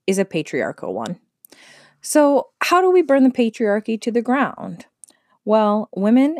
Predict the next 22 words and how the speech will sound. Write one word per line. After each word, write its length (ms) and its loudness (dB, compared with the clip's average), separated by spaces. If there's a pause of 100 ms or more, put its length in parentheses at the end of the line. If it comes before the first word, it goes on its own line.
and 240 -2
allied 760 0
men 380 -6
have 260 -10
been 200 -8
trying 400 -8
for 240 -6
decades. 580 -14 (180)
And 240 -2
yet, 200 -4 (320)
here 280 -4
we 120 2
are 260 2
amidst 540 -6
Me 240 -8
Too, 320 0 (420)
under 180 -2
the 120 -6
rule 240 -2
of 100 -8
a 40 -6
racist, 560 -6